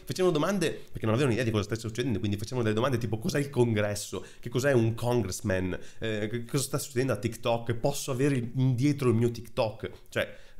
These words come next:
ByteDance l'ha fatta passare come un, eh, "Oh, <laughs> quest-, queste persone cattive vi stanno per togliere TikTok." E quindi i bambini, ma bambini si intende proprio bambini di nove anni, dieci anni, quest-, quest-, questa è la, che non potrebbero naturalmente,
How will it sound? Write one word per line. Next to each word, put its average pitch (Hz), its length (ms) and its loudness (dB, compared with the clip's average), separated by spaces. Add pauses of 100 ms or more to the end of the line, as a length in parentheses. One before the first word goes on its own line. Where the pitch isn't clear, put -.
(120)
ByteDance 104 580 0
l'ha 92 80 -6
fatta 95 220 -6
passare 98 320 -4
come 95 180 -4
un, 98 180 -2
eh, 95 300 -2
"Oh, 110 240 2 (160)
<laughs> - 160 -8
quest-, - 400 -12
queste 113 240 -2
persone 113 540 2
cattive 107 600 -4 (220)
vi 107 80 -4
stanno 104 320 -4
per 107 240 -4
togliere 98 420 -2
TikTok." - 600 -8 (160)
E - 80 -10
quindi 151 180 -2
i 151 40 -4
bambini, 160 640 2 (260)
ma 110 100 0
bambini 123 340 4
si - 100 -2
intende 117 220 4
proprio 123 200 2
bambini 117 320 4
di 107 220 -4 (120)
nove 107 280 2
anni, 101 320 2
dieci 104 280 -2
anni, 92 280 -4
quest-, 117 160 -8
quest-, 131 240 -2
questa - 280 0
è - 20 0
la, 82 360 -6
che - 100 -4
non 95 80 0
potrebbero 95 300 0
naturalmente, 78 480 -6